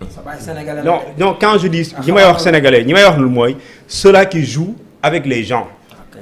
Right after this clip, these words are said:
Speaker 2: Et qui jouent, qui se jouent de, d'eux-mêmes. Di fooyee seen xel yi, di fooyee nit yi. Mënoo fooyee nit ñi sax, mais da ngay fooyee sa xel. Parce que quand tu dis, yow da nga gëm justice. Yow justice waxul, justice toppewul kenn dara.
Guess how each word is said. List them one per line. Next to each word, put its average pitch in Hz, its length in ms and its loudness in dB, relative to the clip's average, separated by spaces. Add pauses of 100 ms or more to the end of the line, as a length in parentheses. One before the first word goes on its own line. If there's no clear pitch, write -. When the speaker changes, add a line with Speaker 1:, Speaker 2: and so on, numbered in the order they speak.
(120)
Speaker 2:
Et 165 100 -8
qui 165 140 -10
jouent, 185 280 -6
qui 190 100 -10
se 160 140 -6
jouent 170 180 -8
de, 139 100 -4
d'eux-mêmes. 135 640 -4 (520)
Di 139 80 -10
fooyee 180 220 0
seen 156 160 -6
xel 127 220 -6
yi, 147 100 -12 (180)
di 147 80 -10
fooyee 151 240 0
nit 131 200 -6
yi. 104 100 -14 (600)
Mënoo 202 220 -2
fooyee 175 240 0
nit 139 100 -4
ñi 123 140 -8
sax, 135 100 -6
mais 131 100 -2
da 131 60 -4
ngay 143 120 -4
fooyee 120 220 -10
sa 95 80 -18
xel. 92 200 -20 (440)
Parce 175 200 -6
que 143 100 -14
quand 240 240 -6
tu 175 140 -10
dis, 107 240 -14 (760)
yow 190 160 -4
da 185 80 -4
nga 202 100 6
gëm 160 220 0
justice. 123 520 -12 (1040)
Yow 226 120 -2
justice 226 300 -6
waxul, 302 400 0 (680)
justice 247 360 -6
toppewul 247 440 0
kenn 214 340 -2
dara. 254 240 -2